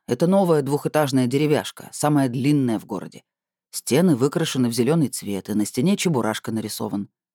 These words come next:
С ромашками». «Поняла, спасибо», — ответила я и, развернувшись, пошла по тротуару обратно. «Люб, а зачем тебе детдом?» — крикнул скороход, но я не стала оборачиваться и отвечать. Пошла себе дальше.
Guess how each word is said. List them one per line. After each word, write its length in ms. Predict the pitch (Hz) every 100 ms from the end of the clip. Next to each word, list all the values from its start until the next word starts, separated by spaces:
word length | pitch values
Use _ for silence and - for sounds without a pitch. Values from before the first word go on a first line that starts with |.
| _
С 80 | -
ромашками». 580 | 120 113 - - - - _ _ _ _ _ _ _ _ _
«Поняла, 500 | 220 165 110 104 107
спасибо», — 500 | - 240 - - 107 - _ _ _ -
ответила 500 | - 123 208 262 247
я 200 | 240 247
и, 100 | 285
развернувшись, 640 | 254 175 160 185 - 151
пошла 280 | - 123 139
по 120 | 131
тротуару 460 | 127 - 104 107 107
обратно. 500 | 107 - 87 - 160 _ _ _ _ _ _ _ _ _
«Люб, 380 | 135 240 262 - _ _ _ _ _ _
а 80 | 113
зачем 340 | 123 131 254
тебе 200 | 190 143
детдом?» — 500 | 127 160 165 196 104 - _ _ _ _
крикнул 400 | - 127 - 113
скороход, 560 | - 120 131 - 254 - _ _ -
но 160 | 285
я 160 | 269 233
не 120 | 185
стала 320 | 170 165 120
оборачиваться 640 | 110 120 147 135 117 117 120
и 120 | 110
отвечать. 600 | 107 - - 95 - _ _
Пошла 320 | 214 - 285
себе 220 | - 113
дальше. 400 | 107 80 - -